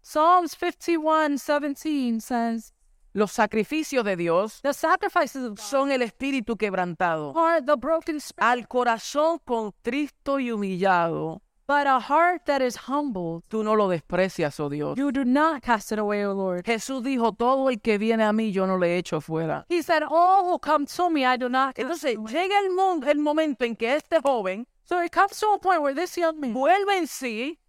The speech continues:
Speaker 1: he comes to
Speaker 2: y mira lo que recapacita.
Speaker 1: and listen to what he
Speaker 2: Él dice, Mi padre tiene servidores, sirvientes,
Speaker 1: He says, "My father has hired men,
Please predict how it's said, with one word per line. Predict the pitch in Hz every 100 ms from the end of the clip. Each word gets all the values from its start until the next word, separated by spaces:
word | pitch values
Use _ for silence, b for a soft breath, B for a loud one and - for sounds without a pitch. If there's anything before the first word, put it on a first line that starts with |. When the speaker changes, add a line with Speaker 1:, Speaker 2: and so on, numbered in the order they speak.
| _
Speaker 1:
he | 349 330
comes | 277 381 427
to | - 392
Speaker 2:
y | 269
mira | 262 339
lo | 349 349
que | 320
recapacita. | 311 330 311 302 285 349 330 220 156 - -
Speaker 1:
and | 320
listen | 392 403 392
to | 381
what | 370
he | 330 349
Speaker 2:
Él | 277 302
dice, | 349 311 269 -
Mi | 214 247 262
padre | 190 320 403 415 381
tiene | - 370 392
servidores, | 349 - 269 233 240 240 233 160
sirvientes, | - - 247 220 247 226 175 156 - -
Speaker 1:
He | 415
says, | 392 381
"My | 349 339
father | - 392 453 466
has | 359 359 269
hired | 349 403 427 403 339
men, | 247 180 165